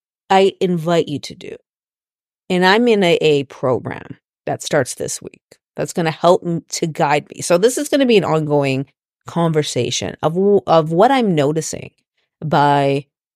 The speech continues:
prioritizing pleasure and pri-, prioritizing fun.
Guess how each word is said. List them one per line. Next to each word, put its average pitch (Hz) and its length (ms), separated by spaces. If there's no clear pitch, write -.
prioritizing 165 960
pleasure - 340
and - 260
pri-, 135 360
prioritizing 147 800
fun. - 340